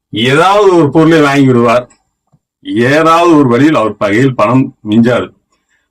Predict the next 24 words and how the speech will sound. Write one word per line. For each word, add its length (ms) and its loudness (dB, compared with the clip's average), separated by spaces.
கையில் 340 -2
பணம் 240 2
வந்தவுடன் 460 2
அது 240 -4
விரயமாகிவிடும். 680 -4
அதைத்தான் 420 -4
விரயஸ்தானம் 600 -4
என்றும் 260 -6
கூறுவார்கள், 480 -6
இதை 180 0
முதலீடு 460 2
என்றும் 300 0
கூறுவார்கள். 520 -4
ஒரு 140 -2
பொருளை 320 0
வாங்கி 240 2
வைத்தாலும் 380 0
முதலீடு 300 2
தானே. 180 -4
இப்படி 320 -6
இவர் 260 -4
இந்த 180 -4
பணத்தை 380 -2
தன்னுடைய 380 0